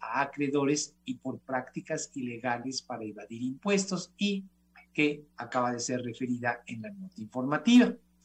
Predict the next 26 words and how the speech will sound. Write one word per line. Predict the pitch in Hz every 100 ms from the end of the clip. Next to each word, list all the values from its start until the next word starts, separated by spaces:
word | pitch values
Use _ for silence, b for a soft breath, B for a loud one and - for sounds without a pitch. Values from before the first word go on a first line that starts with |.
| B B B B B -
Cabe | 180 190 208
agregar | 196 165 151 147
que | 143
Trump | - 143 143
tiene | - 139 143 -
otras | 202 247 277 247 196
investigaciones | 160 131 127 131 127 123 143 139 135 135
en | 123
curso | - 156 151 185 -
por | 143
negocios | 123 117 127 143 143 175 -
inmobiliarios | 131 120 117 120 120 120 131 147 -
fraudulentos, | 139 135 131 131 160 180 180 - - _ b b b _
por | 175 180
no | 202 240
mostrar | 233 - 196 196
comprobantes | 190 180 160 143 147 147 165 -
anuales | 131 127 135 135 123
de | 123
ingresos | 117 143 170 220 220 - _ _ -
e | 147
incluso | 123 170 214 233 233 - _ -
por | 135
acoso | 123 - 147 147 160 160 -
y | 165
violación. | 165 175 185 185 240 240